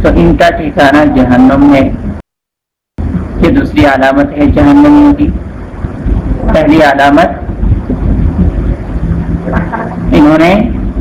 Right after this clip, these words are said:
اللہ اور اس کے احکامات کی سرکشی کی ہوگی، یہ ایک علامت۔ اور دوسری،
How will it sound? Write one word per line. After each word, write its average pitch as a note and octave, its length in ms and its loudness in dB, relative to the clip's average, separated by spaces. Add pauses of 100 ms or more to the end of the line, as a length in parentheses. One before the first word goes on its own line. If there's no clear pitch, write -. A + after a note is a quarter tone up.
(300)
اللہ D3 220 4
اور E3 360 2
اس D3+ 180 -2
کے - 100 2
احکامات D#3+ 600 0
کی F3 120 0
سرکشی - 1400 -4
کی E3 180 2
ہوگی، C3 440 2
یہ C#3+ 160 2
ایک D3 160 2
علامت۔ C#3+ 440 2 (400)
اور D3+ 100 2
دوسری، E3 360 0